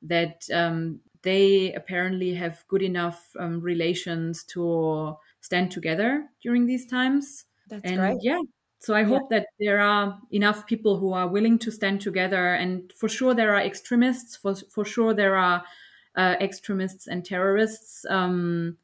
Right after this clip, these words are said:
Speaker 1: who want to use this situation for their own benefit. But I hope that the majority of Indonesian society can stand together.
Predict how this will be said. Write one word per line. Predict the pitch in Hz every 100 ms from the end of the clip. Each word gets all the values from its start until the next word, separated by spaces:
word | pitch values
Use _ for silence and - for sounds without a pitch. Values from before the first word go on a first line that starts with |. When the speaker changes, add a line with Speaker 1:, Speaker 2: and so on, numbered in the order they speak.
| _
Speaker 1:
who | - 185 180 175 160
want | 190 220
to | 220
use | 208 208 202 - - - _ -
this | 196 -
situation | 196 - 190 190 190 190 180 180 180 190 _ _
for | - 190
their | 185 175
own | 180 220
benefit. | 233 240 247 262 269 - - - _
But | 185 180 - - -
I | 185 175
hope | 180 180 -
that | 175 165 _
the | 180
majority | 170 180 180 180 180 175
of | 175
Indonesian | 175 170 175 170 175
society | 190 - 180 175 185
can | 180 170 165 170
stand | - 170
together. | 165 165 180 190 170